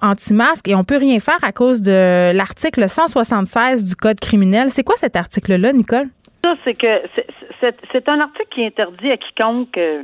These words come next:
Speaker 2: puis c'est, c'est sous peine d'un emprisonnement, là, mais c'est
Speaker 1: Mm.
Speaker 2: tellement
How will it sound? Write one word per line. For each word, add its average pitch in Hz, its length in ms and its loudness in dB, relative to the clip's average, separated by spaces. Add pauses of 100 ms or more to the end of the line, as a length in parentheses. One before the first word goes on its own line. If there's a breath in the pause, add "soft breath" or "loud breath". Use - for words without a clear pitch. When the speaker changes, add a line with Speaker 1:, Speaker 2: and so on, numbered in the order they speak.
Speaker 2:
puis 127 400 -8
c'est, 151 80 -12 (120)
c'est 143 120 -10 (140)
sous 170 80 -10
peine 202 240 -2
d'un 170 160 -2
emprisonnement, 156 580 -4
là, 214 80 -4
mais 165 140 -6
c'est 214 80 2
Speaker 1:
Mm. 208 100 2
Speaker 2:
tellement 170 600 -6